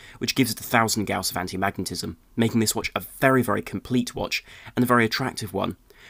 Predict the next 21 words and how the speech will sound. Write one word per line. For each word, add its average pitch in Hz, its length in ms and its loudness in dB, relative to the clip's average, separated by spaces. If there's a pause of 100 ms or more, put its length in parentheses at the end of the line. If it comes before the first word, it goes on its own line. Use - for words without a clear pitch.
(100)
with 127 100 4
all 127 80 4
the 123 80 4
finishing 139 400 2
of 98 80 2
a 107 40 4
luxury 101 340 0
watch 107 260 0
for - 80 -8
twenty-seven 98 480 -2
hundred 98 280 -4
and 98 80 -6
twenty 98 280 -4
pounds 107 440 2
for 95 100 -6
this 95 160 -4
timepiece 98 420 -2
on 98 60 -2
its 101 100 -2
Cordura 98 440 -2
strap - 440 0